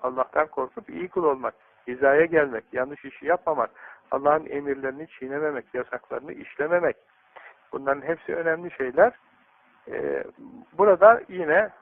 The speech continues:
tasavvufun zaferini görüyoruz. Tasavvuf zafer kazanıyor bu hadisleri okudukça.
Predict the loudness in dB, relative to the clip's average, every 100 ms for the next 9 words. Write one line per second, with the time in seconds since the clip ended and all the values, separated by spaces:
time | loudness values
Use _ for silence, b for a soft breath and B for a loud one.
0 | 0 0 4 4 4 0 0 4 6 4
1 | 2 -2 -4 -4 -2 -2 -2 -4 _ _
2 | _ -2 -2 2 2 2 6 8 8 6
3 | 4 0 -2 -4 -4 -4 -4 -6 -8 -6
4 | -6 -6 -8 0 2